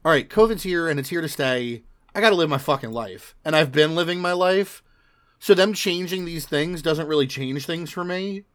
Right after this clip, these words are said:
But I don't understand why we're changing them now as if things have changed drastically from where they were six months ago.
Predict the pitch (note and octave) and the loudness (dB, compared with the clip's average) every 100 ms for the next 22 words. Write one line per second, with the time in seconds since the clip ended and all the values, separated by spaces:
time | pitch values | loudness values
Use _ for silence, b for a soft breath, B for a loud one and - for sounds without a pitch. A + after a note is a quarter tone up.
0 | _ _ _ _ _ _ _ _ _ _ | _ _ _ _ _ _ _ _ _ _
1 | _ _ _ _ - C#3 F#3+ - - E3+ | _ _ _ _ -6 6 6 6 4 4
2 | D#3+ F3+ G3+ G3+ G3 - F3 D#3+ D#3+ D#3 | 6 4 4 4 0 0 -2 2 4 4
3 | D3+ E3+ D#3+ D#3+ D#3 C#3+ C3 A#2 A#2 A2+ | 0 -2 -4 -4 -2 -2 -2 -2 -2 0
4 | B2 C3+ D#3 F3 F3+ D#3 D#3 D3 D#3+ - | 4 4 4 2 2 4 4 2 -2 -4
5 | - - - F3 E3 D#3 D#3 E3+ D#3 D#3 | -20 -20 -6 -4 -2 -2 -2 -2 -2 -2
6 | C3 C#3+ D3 D3 D3+ C#3+ C#3 C#3+ C#3 C#3 | 2 6 6 6 0 0 0 0 0 2
7 | C3 C3 B2+ - - B2 A2+ - F#2 G#1+ | 2 2 0 -2 -4 -6 -8 -10 -16 -18
8 | A#2 | -20